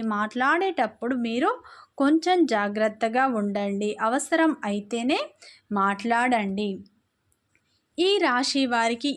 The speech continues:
ఈ మూడు రోజులు డబ్బు పరంగా ఇబ్బందులు అయితే రాబోతున్నాయి. ఇబ్బందికరమైన సంఘటనలు మీకు జరగబోతున్నాయి. ఈ టైంలో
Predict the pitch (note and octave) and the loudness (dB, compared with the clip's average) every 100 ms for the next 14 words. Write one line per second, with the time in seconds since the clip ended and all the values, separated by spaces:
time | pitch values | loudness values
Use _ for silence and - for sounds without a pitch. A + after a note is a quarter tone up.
0 | A#3+ D4 F4 C4 A#3 A3+ A3+ A3+ A3 C4+ | 0 2 4 2 0 -2 -2 -2 -2 0
1 | D#4 A3 G#3+ A3+ D#4+ C4 A#3+ A#3 A#3 D#4+ | 0 0 -2 -2 -2 0 0 -2 0 0
2 | - - - _ B3 A3+ A3 C#4 C#4 D4+ | -2 -8 -20 _ -4 -2 2 4 4 2
3 | C#4 - G#3+ G#3 D#4+ D4 G#3+ G3 G3 A3 | 0 0 -2 0 0 2 2 2 0 -2
4 | A3+ G#3 G3+ G3+ G3+ G3+ G#3+ - A#3+ B3 | -2 -6 -4 -2 -2 -2 -4 -4 -6 -4
5 | B3 D4+ D4+ D#4 C4 A3+ A3+ A3 A3+ E4 | 0 2 2 2 0 0 -2 -2 0 -2
6 | - - - - - A#3 A#3 C4 C4+ C4+ | -2 -12 -20 -16 -4 0 0 0 0 2
7 | C4 C4 B3 B3 A#3+ F4+ D#4+ G#3+ G3 G3 | 2 2 2 0 0 -2 0 -2 -2 -2
8 | G#3+ G#3 G#3 G3+ G3+ G3+ G3 G3 G#3 G3+ | -4 -2 -4 -4 -6 -2 0 0 -2 -4
9 | G3+ - - _ D#4 F4 E4 A3 G#3 G#3 | -8 -18 -20 _ 2 2 2 0 2 0
10 | G#3+ C#4 | 2 2